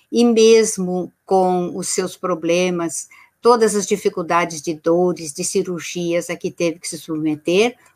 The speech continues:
prossegue. Um grande exemplo para todos nós,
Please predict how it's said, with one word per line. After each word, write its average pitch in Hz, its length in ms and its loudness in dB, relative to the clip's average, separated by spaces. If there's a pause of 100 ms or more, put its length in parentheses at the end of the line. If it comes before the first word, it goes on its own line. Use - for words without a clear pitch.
(140)
prossegue. 175 880 0 (320)
Um 175 240 2
grande 254 480 6
exemplo 208 580 2
para 170 320 0
todos 175 460 -6
nós, 143 480 -6